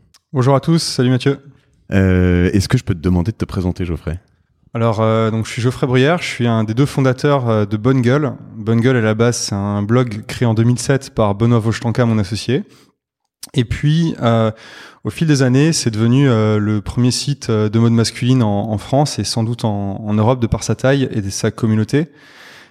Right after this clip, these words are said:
Speaker 1: Et moi, j'ai rejoint en deux mille dix pour, euh, en faire une entreprise qui est aujourd'hui une marque de vêtements, euh, toujours un média, mais aussi donc cette marque de vêtements verticalement intégrée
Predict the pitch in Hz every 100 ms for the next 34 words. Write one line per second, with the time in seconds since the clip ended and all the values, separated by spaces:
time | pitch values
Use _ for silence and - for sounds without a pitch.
0 | _ - 113 110 110 110 110 107 131 147
1 | 131 120 127 143 120 123 113 135 165 -
2 | - 120 107 104 104 104 101 101 98 -
3 | 120 107 98 98 98 113 - 107 123 143
4 | 107 107 110 113 - 104 101 101 123 107
5 | 120 110 113 104 - 117 156 - - -
6 | - - - _ 104 98 92 - - 131
7 | 123 117 113 120 131 143 113 117 123 117
8 | 104 - 123 110 - - 117 107 110 113
9 | 120 117 104 - 113 110 104 113 107 139
10 | 147 151